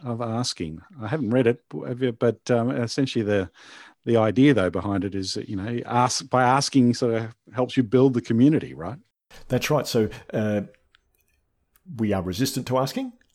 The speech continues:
Speaker 1: Yes.
Speaker 2: because, you know, fear of rejection, et cetera. But when you do ask, you, you, you deepen connections.
Speaker 1: Yeah, right.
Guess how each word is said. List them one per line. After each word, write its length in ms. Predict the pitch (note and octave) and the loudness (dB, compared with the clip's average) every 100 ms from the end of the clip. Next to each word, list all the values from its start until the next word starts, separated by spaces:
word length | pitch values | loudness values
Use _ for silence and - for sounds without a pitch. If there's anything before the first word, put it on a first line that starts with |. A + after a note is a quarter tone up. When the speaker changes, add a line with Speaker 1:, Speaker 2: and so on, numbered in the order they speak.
| _ - | _ -8
Speaker 1:
Yes. 80 | |
Speaker 2:
because, 320 | - - F2+ F#2 | -4 -4 -4 -2
you 100 | F#2+ | 0
know, 140 | G2+ | 0
fear 280 | - G#2+ F#2+ | 2 4 4
of 120 | F2 | 0
rejection, 400 | F#2 A#2+ - A2+ | 0 -2 0 -2
et 40 | |
cetera. 300 | - C3+ E3 - - - | -2 0 -2 -4 -8 0
But 80 | A2+ | 2
when 160 | G#2+ | 4
you 80 | G2+ | 4
do 240 | - D#3+ | 4 4
ask, 220 | G2 - A2 | 4 2 0
you, 160 | G2 - _ | 0 -4 _
you, 160 | G#2 - - | -10 -8 0
you 160 | G#2+ | 0
deepen 380 | F2+ A2+ A2 G2+ | 4 4 4 0
connections. 720 | - G2 F#2+ - - - - _ - | 0 -2 -2 -6 -8 -12 -14 _ -10
Speaker 1:
Yeah, 220 | E2+ D#2 | -8 -8
right. 260 | F2+ D#2+ | -12 -14